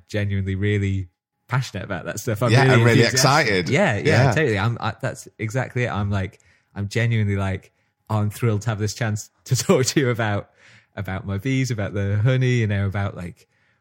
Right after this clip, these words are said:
Speaker 1: what I think is interesting and important about that stuff." And, um, yeah, that, that's a,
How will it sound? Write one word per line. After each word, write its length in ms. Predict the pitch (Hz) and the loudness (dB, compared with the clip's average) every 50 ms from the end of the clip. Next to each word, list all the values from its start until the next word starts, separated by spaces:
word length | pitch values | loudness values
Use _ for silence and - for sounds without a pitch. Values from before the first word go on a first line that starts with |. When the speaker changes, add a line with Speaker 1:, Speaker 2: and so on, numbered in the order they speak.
| _ _ - | _ _ -14
Speaker 1:
what 220 | 90 95 98 - 64 | -8 -6 -6 -6 -6
I 80 | 87 | -8
think 200 | 90 - 101 95 | -8 -6 -6 -6
is 300 | 98 95 90 - - - _ _ _ _ _ - | -6 -6 -8 -8 -12 -14 _ _ _ _ _ -6
interesting 540 | 101 107 117 110 - 127 135 127 - 147 147 | -2 -2 -2 0 2 2 0 2 0 0 0
and 100 | 131 113 | 0 0
important 560 | 92 85 - - 90 95 98 71 80 120 98 | -2 -4 -6 -6 -4 -2 -2 -2 -2 -4 -4
about 380 | 95 117 120 120 127 120 - - _ _ _ 127 | -4 -4 -2 -2 -2 -4 -6 -10 _ _ _ -8
that 320 | 123 127 - - 98 92 | -8 -8 -8 -8 -14 -16
stuff." 460 | - - - 131 143 151 135 - - - | -16 -10 -6 -4 -4 -4 -4 -6 -6 -4
And, 240 | 107 101 98 95 92 | -4 -2 -2 -4 -4
um, 300 | 92 92 92 92 95 95 - _ _ _ _ _ - | -6 -6 -6 -8 -10 -12 -16 _ _ _ _ _ -6
yeah, 200 | 113 120 110 95 | -2 -2 -2 0
that, 280 | 92 104 107 104 - _ _ _ _ _ _ _ _ _ _ _ _ _ _ _ _ _ _ - - - - 107 - _ 123 - | -2 -2 -4 -6 -8 _ _ _ _ _ _ _ _ _ _ _ _ _ _ _ _ _ _ -20 -20 -18 -18 -18 -18 _ -10 -6
that's 340 | 127 117 104 - - - - | -6 -6 -6 -6 -10 -8 -6
a, 140 | 107 104 | -4 -4